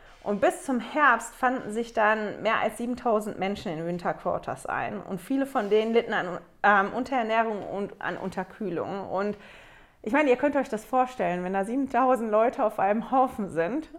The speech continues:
ja, die so ein Stück gelaufen sind, in Matsche, in Schnee, in Regen, in brütender Hitze, die nicht genug Geld gehabt haben, die nicht organisiert gewesen ist, wie da die Stimmung war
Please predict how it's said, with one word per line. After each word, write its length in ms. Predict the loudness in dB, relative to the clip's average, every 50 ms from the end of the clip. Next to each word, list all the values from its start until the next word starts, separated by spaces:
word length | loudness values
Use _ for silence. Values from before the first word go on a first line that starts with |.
| -20 -8 -4
ja, 300 | 0 0 0 0 -2 -4 -8 -10 -8
die 100 | -8 -6
so 100 | -4 -2
ein 80 | -4 -4
Stück 260 | -2 -2 -4 -2 0
gelaufen 500 | 2 4 6 6 6 4 4 0 -4 -4
sind, 340 | -4 -4 -4 -4 -4 -6 -6 -8 -14 _ -20 -20 -20 -20 -20 -20 _ _ _ _ -20 _ -20 -20 _ _ -16 _
in 160 | -6 -4 0
Matsche, 360 | 2 2 2 2 0 0 2 4 4 4 2 0
in 140 | -2 -2
Schnee, 460 | -2 -6 -4 -2 -2 0 2 2 0 0
in 240 | -2 -4 -6 -6
Regen, 560 | -2 2 6 6 8 8 6 4 0 -4 -4 -4
in 180 | -4 -4 -4
brütender 440 | -4 -2 -4 -4 -2 -2 0 2 2
Hitze, 760 | 2 2 -2 -4 -6 -2 2 4 8 10 10 10 10 10 8 4 -4 -16 -18 -18 -18 -20 -20 -20 -20 -20 -20 _ _ _ _ -2
die 80 | 0 2
nicht 160 | 2 0 0
genug 300 | 0 0 0 0 2 4
Geld 300 | 6 8 8 8 6 8
gehabt 360 | 8 8 10 10 8 8 4
haben, 300 | 4 8 8 8 8 6
die 60 | 2 -2
nicht 260 | -2 -2 0 0 0
organisiert 600 | 2 2 2 2 2 0 0 2 2 2 2 2
gewesen 360 | 0 0 2 2 0 0 0 -2
ist, 240 | -4 -4 -4 -6 -6
wie 100 | 0 2
da 120 | 2 2
die 100 | 2 -2
Stimmung 480 | -4 -4 -2 0 0 0 -2 -2 -4 -4
war 260 | -6 -6 -8 -12